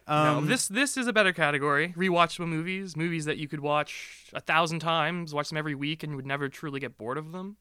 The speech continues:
Speaker 2: Yeah, that is, like, I think that's the test, is if you had to watch it once a week, uh, by the end of the year, nah, that's difficult.
Speaker 1: No,
Speaker 2: 'Cause
Speaker 1: but any year, would you still be able to, like,
Speaker 2: Would
Speaker 1: enjoy it?
Speaker 2: Yeah, and I think with all of mine,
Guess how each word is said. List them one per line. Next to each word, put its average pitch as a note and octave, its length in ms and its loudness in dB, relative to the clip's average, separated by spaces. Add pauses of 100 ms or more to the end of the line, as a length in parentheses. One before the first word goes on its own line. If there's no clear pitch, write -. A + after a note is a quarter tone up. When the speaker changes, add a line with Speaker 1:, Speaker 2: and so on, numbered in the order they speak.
Speaker 2:
Yeah, A#2 420 0 (180)
that D3 260 8
is, F#3+ 300 6
like, B2+ 340 0 (400)
I A#2+ 100 4
think E3+ 200 -4
that's E3+ 200 -2
the A2+ 100 -4
test, - 500 -4 (120)
is A2+ 400 -2
if A2+ 160 -6
you A2 120 -2
had A2 220 2
to A#2+ 80 -2
watch G#2+ 220 0
it F2 80 -8
once G2+ 240 -6
a F#2 60 -6
week, F2 340 -10 (480)
uh, - 60 -12 (100)
by A2+ 140 4
the B2 160 2
end D#3+ 100 4
of C3 140 0
the A2+ 80 0
year, F#2 360 -2 (1700)
nah, E2+ 240 -8
that's F2 160 -8
difficult. E2 460 -8 (100)
Speaker 1:
No, F3+ 120 -2
Speaker 2:
'Cause C#4 80 0
Speaker 1:
but A#3 100 4
any A#3+ 120 2
year, A#3+ 100 2
would G#3+ 140 2
you G#3 60 -2
still G3 420 6
be F3 220 2
able E3+ 180 4
to, F3 120 -4
like, D#3 200 6
Speaker 2:
Would D3+ 100 -2
Speaker 1:
enjoy D3+ 280 0
it? G#2 220 -2
Speaker 2:
Yeah, F#2 300 2 (280)
and A#2 140 0
I B2 100 0
think B2 560 -8 (460)
with G2+ 200 -6
all F#2 260 -2
of C3+ 80 -6
mine, D#3+ 420 -6